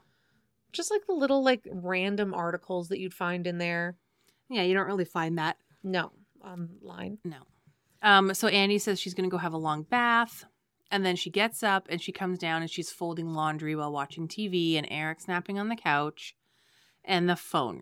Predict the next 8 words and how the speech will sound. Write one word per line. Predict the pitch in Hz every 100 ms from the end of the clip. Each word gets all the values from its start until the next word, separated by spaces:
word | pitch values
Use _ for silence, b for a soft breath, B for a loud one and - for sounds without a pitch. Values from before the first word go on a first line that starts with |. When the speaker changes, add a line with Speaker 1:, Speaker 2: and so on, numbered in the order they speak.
| -
Speaker 2:
rings. | - - _ - - -
Speaker 1:
Yeah. | 180 - _ - _ _ _ _ -
And | 208 196 185 -
it | 196 196
is | 185 175 175 - _
Constable | - 202 208 - 214 208 208 202 208 208 226
Speaker 2:
Sergeant | - 180 175 180 202 -
Michaels. | 175 147 - - - -